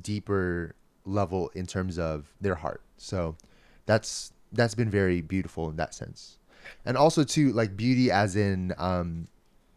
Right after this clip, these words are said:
you were saying that it was hard. Life is hard, and that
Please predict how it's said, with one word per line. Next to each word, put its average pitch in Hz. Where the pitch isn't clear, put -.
you 110
were 113
saying 110
that 98
it 92
was 98
hard. 85
Life 117
is 101
hard, 90
and 95
that 95